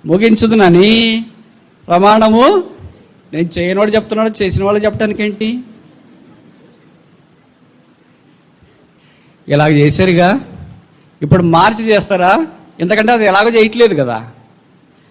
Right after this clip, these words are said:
"నా దినమును మొబైల్ ఫోన్తో ఆరంభించి మోకాళ్ళ మీద,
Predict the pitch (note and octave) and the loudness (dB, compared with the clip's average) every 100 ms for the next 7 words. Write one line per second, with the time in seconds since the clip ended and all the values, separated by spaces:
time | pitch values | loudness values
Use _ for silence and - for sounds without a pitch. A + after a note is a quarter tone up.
0 | _ E3+ G#3 A3+ A3+ A3+ F3+ E3+ E3 F3+ | _ 0 2 2 2 0 0 2 4 4
1 | G#3+ A3 A3+ - - - _ _ - F3 | 4 2 0 -6 -18 -20 _ _ -2 2
2 | A#3+ A#3+ G#3+ A3+ A3 A3 G3+ F3+ G3 F#3 | 4 2 2 -2 0 2 2 2 2 2
3 | E3 - G3+ F#3+ F#3 G3+ G3+ F#3 D3 | 0 0 2 2 2 4 4 4 4